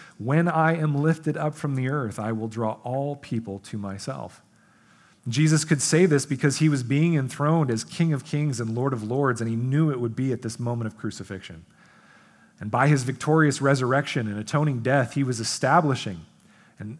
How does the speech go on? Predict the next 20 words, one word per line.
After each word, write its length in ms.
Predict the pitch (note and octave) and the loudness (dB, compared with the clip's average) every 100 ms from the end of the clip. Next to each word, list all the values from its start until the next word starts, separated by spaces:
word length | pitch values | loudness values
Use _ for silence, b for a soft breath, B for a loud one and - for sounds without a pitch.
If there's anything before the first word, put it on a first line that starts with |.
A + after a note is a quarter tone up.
| - | -2
everlasting 640 | D3+ F3 E3 D#3 D3+ B2 | 0 2 2 2 -2 -6
kingdom 480 | A#2+ C#3 D3 A2+ E2+ - _ b b b b b b b b | -6 -4 -4 -4 -8 -16 _ b b b b b b b b
into 200 | D#3 D#3 | 4 6
which 260 | D3+ D3 - | 4 2 -2
he 120 | D3 | -4
could 240 | C#3 B2+ | -2 -4
be, 220 | A2+ B2+ - | -4 -6 -6
he 180 | B2 C3+ | -4 -2
could 180 | C#3 A#2+ | -2 0
welcome 320 | C3+ - B2 | 0 0 -2
anyone 560 | D3+ E3+ C3+ G#2 F2 F#2+ _ B B | 2 2 2 -2 -8 -14 _ B B
who's 180 | - A2+ | -6 -4
willing 340 | B2 C3+ D3 | -2 0 -2
to 120 | B2+ A#2 | -2 -4
accept 480 | - - D#3 D#3 | -4 0 0 0
his 220 | - G#2+ - | -6 -6 -6
free 280 | - D3 | -4 -2
gift 280 | C3+ C3+ C3 | 0 -2 -4
of 80 | A2+ | -6
salvation 760 | - G2+ G#2 B2 C3+ E3 F3+ | -6 -6 -4 -4 -2 -2 -4